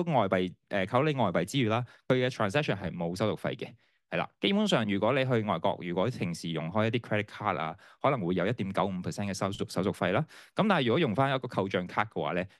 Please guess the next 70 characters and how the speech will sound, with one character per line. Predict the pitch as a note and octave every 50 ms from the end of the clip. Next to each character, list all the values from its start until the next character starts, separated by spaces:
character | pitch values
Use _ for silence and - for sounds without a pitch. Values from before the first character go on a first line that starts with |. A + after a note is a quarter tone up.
| _
咁 | - G#2+ C#3+
其 | D#3 B2+
實 | A2 E2+
就 | F#2 F2
唔 | D2+ C#2 D#2 D#2
會 | D#2+ E2+
有 | D#2 E2
手 | F2 G2+
續 | G2+ D2+
費 | - - C#2+ D2
嘅， | C#2+ - -
方 | - C#3+ D#3 D#3+
便 | C#3+ A2+ F2+
唔 | D#2+
使 | A2+ A2+
帶 | A2+ G#2+ F#2+
咁 | - G#2
多 | G#2+ A2 A2
cash， | - C3+ B2+ B2 A#2+ -
同 | - G#2
埋 | F2 D#2+ D#2 D2+ D2
嗰 | - F#2+
個 | F#2+ F#2+ F2 F2+ F#2+ -
兌 | F2 F2
換 | E2 E2+
率 | G#2+ A#2+
自 | A2+ - F2+
己 | A2 A2
睇 | - - E2 E2+
啱 | F#2+ F#2 F2+ F#2+ F#2
啲。 | G2 G2 - - - - - - - - -
誒， | - G#2+ G2 G2 G#2 G2+ G2+ G#2
而 |
家 | G#2 C#3 - F3+
香 | F#3+ F#3 F3
港 | E3 D#3
嚟 | B2+ G#2+
講 | G#2 G#2+
呢， | A#2+ B2+
應 | C3+ C#3+ D3
該 | C#3+ C#3
就 | B2 - - _ -
得 | C3+ B2
四 | - - - A2 G2+ G2+
間 | G2+ A#2 A#2+ B2
銀 | A2 F#2 E2
行 | - E2 D2+
會 | D#2 E2+
有 | F2 E2+ E2+ F2+
一 | G#2
種 | - - F2+ E2 F2+ F2+
呢 | F2+ E2 A2
啲 | G2+ A2+
嘅 | - - F2+
扣 | - - E2 D2+ E2+
賬 | - D#2 D2+ E2
卡 | - F#2 E2+
嘅 | - E2
啫。 | F2+ F#2 -
咁 | - - F2
我 | F#2+ F2
哋 | E2 C#2+
其 | - - -
中 | - G2 F#2
一 | F2+ -
間 | - F2+ E2+ E2 D#2+
啦。 | D#2+ E2 G2 - - - _
咁 | - C3 D#3
當 | E3 F#3 F#3 F#3
然 | - -